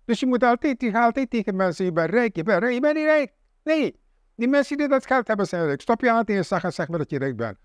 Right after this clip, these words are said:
Wat Suriname zegt, wij weten nog dat we... we, de, de Tweede Wereldoorlog is gevoerd met bauxiet, met aluminium, die kwam uit bauxiet van Suriname. Tweederde van die, van die vlie-, vliegtuigen,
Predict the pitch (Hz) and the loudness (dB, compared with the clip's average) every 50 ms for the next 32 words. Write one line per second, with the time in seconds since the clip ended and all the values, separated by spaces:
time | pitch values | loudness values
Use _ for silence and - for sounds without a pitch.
0 | _ _ _ 170 160 - - 180 170 185 226 208 170 143 131 113 - 127 - _ | _ _ _ -4 -4 -2 -2 -2 0 2 2 2 2 0 -2 -8 -10 -14 -18 _
1 | _ _ - 151 202 214 214 214 185 147 180 180 180 175 - - 170 151 139 139 | _ _ -4 0 2 4 4 2 2 2 2 2 0 0 0 -2 -2 0 0 0
2 | 135 - _ 139 131 123 - _ _ _ _ _ - 151 156 147 143 147 131 - | -2 -2 _ -2 -2 -2 -4 _ _ _ _ _ -4 -4 -2 0 0 0 -2 -2
3 | _ _ _ _ _ _ - 139 156 143 - - _ _ - 147 160 - 196 180 | _ _ _ _ _ _ -4 -2 -2 -2 -2 -4 _ _ -4 -4 0 2 2 2
4 | 175 175 170 175 170 160 160 170 170 160 160 139 - 160 139 - 151 - - 170 | 4 4 2 2 0 0 0 0 0 0 0 0 -2 -4 -4 -4 -6 -4 -4 -4
5 | 156 147 151 147 123 117 135 - - - 165 165 156 - _ - 139 135 - _ | -2 -2 -4 -4 -2 -4 -4 -4 -4 -2 -2 -2 -2 -4 _ -4 -4 -4 -4 _
6 | - - 139 135 131 147 160 156 147 151 151 147 135 131 - - 156 135 139 143 | -6 -4 -2 -2 0 0 0 0 0 0 0 0 0 -2 -2 -2 0 0 0 -2
7 | 127 - 135 120 - - 143 - - 127 - - 135 117 123 123 101 98 98 - | -2 -4 -6 -6 -4 -6 -8 -6 -6 -8 -8 -6 -6 -4 -4 -4 -4 -6 -8 -12
8 | _ _ _ - 190 196 190 180 185 185 170 170 131 165 170 147 156 143 - - | _ _ _ 0 2 2 2 2 2 2 0 0 0 0 0 -2 -2 -4 -6 -4
9 | - 156 151 135 120 - - - 165 165 - - 190 170 - - 185 170 165 - | -2 -2 0 0 -2 -6 -6 -8 -8 -6 -4 -2 -2 -2 0 0 0 2 2 0
10 | - 180 | -2 -6